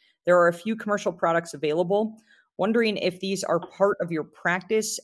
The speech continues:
and should we be using these on all tears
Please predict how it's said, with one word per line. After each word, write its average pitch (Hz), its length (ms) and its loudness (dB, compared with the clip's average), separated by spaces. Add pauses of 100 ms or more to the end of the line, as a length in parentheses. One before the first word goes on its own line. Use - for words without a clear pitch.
and 165 200 -4
should 175 300 -6
we 170 180 -4
be 170 120 -6
using 170 360 -2
these 165 320 -6
on 151 220 -2 (140)
all 220 340 0
tears 143 640 -4